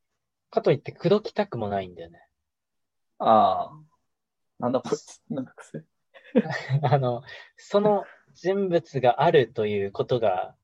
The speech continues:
Speaker 1: ちょっと神聖視してるというか。
Speaker 2: ああ、でも俺も一緒だよ。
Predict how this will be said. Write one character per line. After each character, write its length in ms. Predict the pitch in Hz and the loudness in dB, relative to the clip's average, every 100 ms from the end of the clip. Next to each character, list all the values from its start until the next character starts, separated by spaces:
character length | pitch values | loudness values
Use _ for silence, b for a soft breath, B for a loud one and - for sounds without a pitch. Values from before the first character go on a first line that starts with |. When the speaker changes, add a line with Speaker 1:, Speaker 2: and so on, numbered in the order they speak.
| _ | _
Speaker 1:
ち 100 | - | 0
ょ 40 | 240 | 0
っ 40 | - | 0
と 100 | 247 | -6
神 380 | - 170 175 | -4 -6 -6
聖 460 | 170 175 160 160 156 | -4 2 2 2 -2
視 240 | 143 110 | -6 -14
し 140 | 95 - | -16 -10
て 120 | 104 | -8
る 140 | 95 | -8
と 100 | 92 | -10
い 120 | 92 87 | -12 -12
う 40 | |
か。 260 | - 92 - _ _ _ _ _ 123 | -10 -10 -10 _ _ _ _ _ 0
Speaker 2:
あ 140 | 120 | 4
あ、 40 | |
で 80 | 110 | 4
も 80 | 113 | 4
俺 140 | 127 | 2
も 80 | 165 | -2
一 60 | 151 | -4
緒 180 | - 131 | -6 -8
だ 80 | |
よ。 80 | 90 | -8